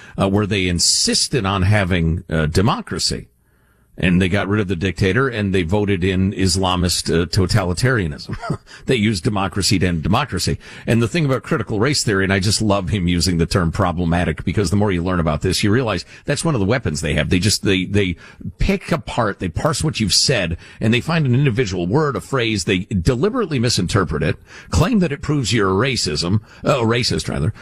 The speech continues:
Uh, they, then they say it's problematic and the rest. It's just, it's absolute garbage. But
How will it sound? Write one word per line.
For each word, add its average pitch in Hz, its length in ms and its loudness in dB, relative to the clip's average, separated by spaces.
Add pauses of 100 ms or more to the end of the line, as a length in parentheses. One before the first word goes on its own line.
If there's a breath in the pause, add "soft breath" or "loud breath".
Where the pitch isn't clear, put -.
(140)
Uh, 113 240 2
they, 107 300 2
then 113 260 0
they 165 100 2
say 160 160 0
it's - 120 -2
problematic 110 760 0
and 90 140 2
the 87 60 4
rest. 85 220 0
It's 87 200 0
just, 110 180 0
it's 101 240 2
absolute 131 400 0
garbage. 123 320 0
But 123 140 -2